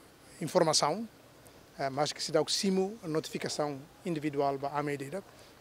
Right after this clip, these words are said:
Informação ba am liu si media, um se dá boa tira, até te kata partido, minha posição, nessa instituição, lá tá a mão aí,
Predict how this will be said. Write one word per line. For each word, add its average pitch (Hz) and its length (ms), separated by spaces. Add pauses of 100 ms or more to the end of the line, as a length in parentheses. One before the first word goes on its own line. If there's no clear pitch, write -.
Informação 151 500
ba 147 120
am 143 100
liu 160 200
si 156 160
media, 151 520 (260)
um 160 60
se 156 100
dá 143 100
boa 139 200
tira, 202 280 (560)
até 147 200
te 151 120
kata - 220
partido, 151 420
minha 147 140
posição, 160 460
nessa 165 280
instituição, 170 680 (500)
lá 143 180
tá 151 140
a 151 40
mão 156 200
aí, 151 180